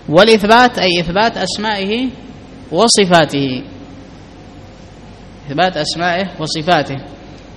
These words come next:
ويقال له أيضًا من التسميات التي يطلقونها على هذا الجانب التوحيد العلمي الخبري، التوحيد العلمي الخبري هو نفسه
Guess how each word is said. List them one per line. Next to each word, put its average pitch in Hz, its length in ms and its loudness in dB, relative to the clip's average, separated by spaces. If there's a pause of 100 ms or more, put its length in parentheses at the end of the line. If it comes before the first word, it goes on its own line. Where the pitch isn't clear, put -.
(140)
ويقال 269 560 4
له 226 320 0
أيضًا 190 300 4 (1200)
من 147 80 -2
التسميات 170 560 0
التي 170 200 0
يطلقونها 160 500 -2
على 156 220 0
هذا 156 500 0
الجانب 180 460 -2 (300)
التوحيد 208 560 0
العلمي 240 640 2
الخبري، 165 640 0 (920)
التوحيد 185 580 0
العلمي 202 720 0 (200)
الخبري 151 640 -2 (400)
هو 185 160 -2
نفسه 143 360 -4